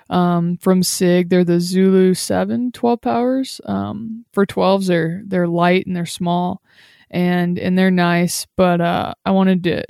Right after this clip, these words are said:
to go up in glass a little bit. So I went to the Zulu nines, and those are the elevens. And I just got 'em,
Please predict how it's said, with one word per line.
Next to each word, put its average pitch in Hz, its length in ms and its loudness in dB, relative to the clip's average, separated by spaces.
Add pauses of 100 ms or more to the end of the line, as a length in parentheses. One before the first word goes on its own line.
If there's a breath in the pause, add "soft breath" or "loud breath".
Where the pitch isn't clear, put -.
to - 80 -6
go 180 300 0
up 196 180 2
in 196 140 2
glass 180 340 0
a 180 60 -2
little 180 160 0
bit. 180 260 0
So - 100 -4
I 180 60 2
went 180 200 0
to 180 100 -2
the 170 180 -2
Zulu 180 380 2
nines, 190 640 2
and 175 160 -2
those 180 180 0
are 175 60 2
the 170 140 -2
elevens. 185 720 -6
And 175 100 -4
I 175 60 0
just 208 300 0
got 190 180 4
'em, 180 300 0